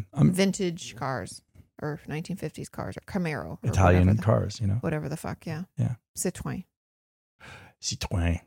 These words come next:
Speaker 1: I love 'em. Such
Speaker 2: Yeah,
Speaker 1: a cool car.
Speaker 2: Sean's been trying to, what's the site you go to? He wants to show me, like, cars that are for sale. And he's like, "We could use this one, you know."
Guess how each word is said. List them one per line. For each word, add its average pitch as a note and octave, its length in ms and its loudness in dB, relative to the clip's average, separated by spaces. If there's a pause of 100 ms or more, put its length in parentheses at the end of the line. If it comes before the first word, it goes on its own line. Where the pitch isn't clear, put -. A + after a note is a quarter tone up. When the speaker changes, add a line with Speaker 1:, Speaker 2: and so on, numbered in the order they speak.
(240)
Speaker 1:
I G2+ 60 0
love F2 220 2
'em. E2+ 180 0 (240)
Such - 280 6
Speaker 2:
Yeah, - 60 2
Speaker 1:
a - 20 -6
cool E2+ 160 2
car. E2+ 240 -2 (100)
Speaker 2:
Sean's G3+ 400 4
been G3 180 4
trying G#3+ 340 6
to, G3 180 2 (220)
what's B3+ 240 2
the B3+ 240 4
site G#3+ 260 2
you A3 80 -2
go G#3 160 2
to? A3 260 0
He G#3+ 80 0
wants G#3 220 0
to G3 80 -2
show F#3+ 200 2
me, F#3 140 4
like, E3 180 0
cars E3 300 2
that F#3 140 2
are F#3+ 80 2
for G3 120 0
sale. G3+ 340 2 (1080)
And G3+ 80 0
he's F#3+ 140 2
like, D#3+ 140 -8
"We A3 100 -2
could G3+ 140 -4
use G#3 320 2
this - 260 0
one, G3+ 300 4 (460)
you G#3 120 4
know." F3 320 4